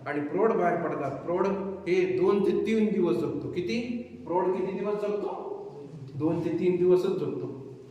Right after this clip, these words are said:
एक ट्रायकोग्रामा या अवधीमध्ये जवळपास तुमच्या शेतामध्ये, म्हणजे ही गांधील माशी गटातली ट्रायकोग्रामा आपल्या शेतामध्ये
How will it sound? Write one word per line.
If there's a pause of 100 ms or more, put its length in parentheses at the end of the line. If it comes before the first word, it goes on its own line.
(540)
एक
ट्रायकोग्रामा
या
अवधीमध्ये (180)
जवळपास
तुमच्या
शेतामध्ये,
म्हणजे
ही
गांधील
माशी
गटातली
ट्रायकोग्रामा (440)
आपल्या
शेतामध्ये